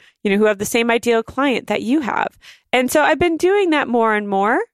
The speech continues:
I've been interviewed for a few podcasts since the last time I shared stats. One of those is Lori Nordstrom's podcast. It's called A Simply Blessed Life. And she just released the episode that I did with her. And she is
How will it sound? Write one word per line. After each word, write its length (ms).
I've 500
been 280
interviewed 520
for 140
a 40
few 220
podcasts 540
since 260
the 80
last 240
time 220
I 240
shared 320
stats. 560
One 180
of 80
those 320
is 420
Lori 320
Nordstrom's 640
podcast. 640
It's 180
called 400
A 80
Simply 320
Blessed 440
Life. 500
And 400
she 100
just 200
released 300
the 100
episode 380
that 100
I 100
did 180
with 140
her. 380
And 380
she 520
is 380